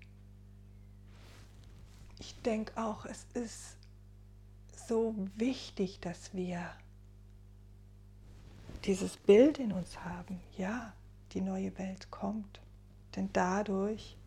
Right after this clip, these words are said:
gestalten wir sie mit. Denn dadurch gestalten wir sie durch unseren Geist. Unser Geist hat so viel Kraft, unsere Gedanken haben so viel Kraft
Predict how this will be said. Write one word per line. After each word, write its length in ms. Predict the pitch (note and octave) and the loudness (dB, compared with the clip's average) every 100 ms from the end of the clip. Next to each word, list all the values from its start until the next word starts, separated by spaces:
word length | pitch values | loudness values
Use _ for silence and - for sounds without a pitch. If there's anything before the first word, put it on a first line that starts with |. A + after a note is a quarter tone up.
| - - | -16 -16
gestalten 760 | - - - F#3+ F3+ F#3+ - G3 | -12 -12 -2 2 2 2 -4 -4
wir 120 | G3 | -4
sie 180 | - G3+ | -4 -4
mit. 340 | F#3+ F#3+ - - - - - - - - - - - - | -2 -4 -8 -14 -16 -16 -16 -16 -16 -16 -16 -16 -16 -6
Denn 160 | A3 G#3 | -2 0
dadurch 580 | - F#3 F#3+ G3 G3+ - | 2 4 4 4 0 -2
gestalten 760 | - - - F3+ G3 C4+ - G#3 | -6 -6 4 10 10 10 4 2
wir 100 | G3+ | 2
sie 120 | G3 | 2
durch 260 | G3+ G3 | 0 0
unseren 360 | G3+ G3 G3 F#3+ - | 0 0 0 2 4
Geist. 500 | G3+ A3 G3 - F#3+ | 6 6 4 0 0
Unser 260 | F#3+ G3 | 0 0
Geist 480 | F#3+ F3+ F#3 - - | 0 2 2 -2 -8
hat 140 | G3 | -8
so 100 | - | -4
viel 220 | G3 - G3+ | -4 -4 -6
Kraft, 440 | - F#3+ F#3+ - | -2 -2 -2 -4
unsere 260 | G3+ - G3 | -4 -4 -4
Gedanken 460 | G3 F#3+ G3 G3+ | -2 -2 -2 -2
haben 140 | G3 G3 | -2 -2
so 260 | - - | 0 0
viel 220 | A3 A#3+ | 0 -6
Kraft 560 | - - F#3+ F3+ - | -8 -6 -4 -6 -12